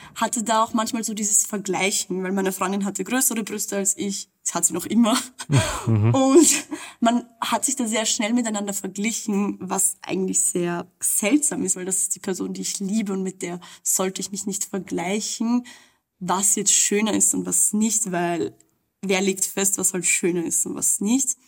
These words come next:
Speaker 2: Hm.
Speaker 1: Und
Speaker 2: Na,
Speaker 1: da
Speaker 2: du
Speaker 1: hab ich
Speaker 2: selber.
Speaker 1: auch, genau, und ich hab da halt auch sehr schnell verstanden, dass das, was ich als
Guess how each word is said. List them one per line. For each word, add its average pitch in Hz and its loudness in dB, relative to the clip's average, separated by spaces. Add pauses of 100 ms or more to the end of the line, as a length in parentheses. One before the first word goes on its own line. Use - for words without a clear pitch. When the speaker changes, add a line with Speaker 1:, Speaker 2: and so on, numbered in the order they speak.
(160)
Speaker 2:
Hm. 95 4
Speaker 1:
Und 202 -2
Speaker 2:
Na, 113 6
Speaker 1:
da 101 4
Speaker 2:
du - 6
Speaker 1:
hab - 6
ich - 2
Speaker 2:
selber. 101 4
Speaker 1:
auch, - -14
genau, 196 2
und 214 -2
ich - -2
hab 226 -4
da 233 0
halt 202 0
auch 196 -2
sehr 196 0
schnell 202 0
verstanden, 202 -4 (260)
dass 208 0
das, 220 0
was - 0
ich - 0
als - 0